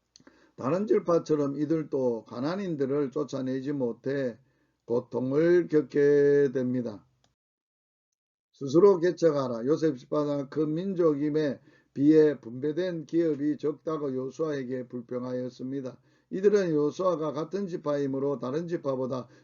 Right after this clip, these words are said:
특별히 하여 줄 것을 은근히 기대했다가 실망했는지도 모릅니다. 이들의 믿음은 허구적입니다. 여호와께서 지금까지 내게 복을 주셨으므로 내가 큰 민족이 되었거니라고 말합니다.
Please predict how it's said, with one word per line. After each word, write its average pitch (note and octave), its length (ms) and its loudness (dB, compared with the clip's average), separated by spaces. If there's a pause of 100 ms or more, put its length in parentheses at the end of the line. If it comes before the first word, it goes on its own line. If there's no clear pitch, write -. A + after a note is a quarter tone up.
특별히 F3 440 4
하여 D3+ 360 2
줄 F3 240 0
것을 D3+ 440 2
은근히 D3 520 0
기대했다가 C#3 840 -2 (240)
실망했는지도 D3+ 1200 -2
모릅니다. D3 600 -4 (440)
이들의 F3 420 4
믿음은 E3 460 -2
허구적입니다. C3+ 960 -6 (260)
여호와께서 E3 680 2
지금까지 D#3+ 640 -4
내게 E3 440 0 (260)
복을 G3 340 4
주셨으므로 D#3 840 -4
내가 D3 400 -4
큰 D3+ 260 -10
민족이 F#3 540 -2
되었거니라고 D3+ 1000 -2
말합니다. C3+ 640 -6